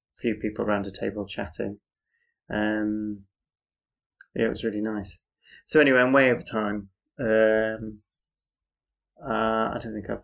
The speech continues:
I've got lots more to say, but I haven't got time. I've got to get on. I've got, I've got to get some writing done before tomorrow. Uh, and I realised today I've also got to do my self-assessment tax return. That after H M R C cocked up really badly on it last year, and it was absolute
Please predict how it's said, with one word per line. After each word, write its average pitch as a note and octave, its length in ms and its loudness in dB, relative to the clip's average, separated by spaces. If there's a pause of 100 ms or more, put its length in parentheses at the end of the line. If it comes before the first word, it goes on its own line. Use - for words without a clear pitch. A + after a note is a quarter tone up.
I've A#2+ 100 -6
got G#2+ 140 0
lots A2+ 200 -4
more A2+ 140 -8
to - 60 -10
say, A#2 120 -2
but G#2+ 80 -2
I G#2+ 40 -4
haven't G#2 160 -6
got G#2 160 -6
time. G2+ 280 -6
I've G2 120 -10
got - 140 -8
to - 60 -14
get - 120 -6
on. G#2 180 -8
I've G2 120 -12
got, - 120 -6 (240)
I've - 80 -16
got A2+ 140 -6
to - 100 -18
get - 240 -6
some G#2+ 400 -10
writing G#2+ 300 -10
done G2+ 220 -8
before G2+ 260 -12
tomorrow. A#2 440 0 (1080)
Uh, B2 540 8
and G#2+ 160 2
I G#2+ 260 -4 (140)
realised G#2+ 400 0
today A2+ 120 -2
I've G2+ 80 -4
also G#2 240 -6
got A#2 80 -8
to - 80 -16
do A2+ 80 -8
my G#2 60 -6
self-assessment - 760 -10
tax - 440 -10
return. G#2 540 -14 (320)
That - 320 -16
after - 340 -6
H A2 240 -6
M A2 120 -8
R G#2+ 80 -8
C - 260 -8
cocked - 380 -10
up - 100 -6
really G#2 420 -2
badly G2+ 340 -6
on G2+ 140 -8
it - 80 -8
last G2 320 -8
year, - 80 -10
and G#2+ 60 -10
it A#2+ 40 -10
was C#3 100 -18
absolute - 320 -14